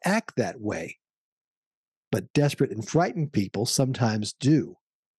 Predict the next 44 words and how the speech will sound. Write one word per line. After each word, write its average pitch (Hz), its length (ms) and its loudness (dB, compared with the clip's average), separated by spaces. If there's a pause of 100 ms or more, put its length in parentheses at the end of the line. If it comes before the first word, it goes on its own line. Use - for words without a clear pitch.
(880)
Now 214 140 2
here 185 180 4
they 180 160 4
are, 95 340 -4
with 120 140 -12
the - 60 -4
sting 185 320 2
of 151 80 4
that 143 160 2
incident 139 400 0
still 135 200 2
fresh 143 340 0
in 135 60 0
their 127 180 2
hearts, 98 440 -4 (340)
being 190 280 4
told 165 240 2
that 127 160 -2
God 175 240 2
is 143 120 -4
going 139 220 0
to 120 120 -2
arrange 147 580 2
things 131 420 0
so 117 200 0
that 95 140 -6
Sarah 127 440 2
will 101 80 -2
have 110 180 -2
a 110 60 -4
son. 95 460 -2 (1700)
While 147 140 2
I 220 120 4
know 190 160 6
a 139 80 4
number 147 340 2
of 147 100 -4
people 151 300 0
who 123 80 2
have 107 140 0
gone 127 240 2
through 117 100 -2
the 113 100 -2
pain 131 520 0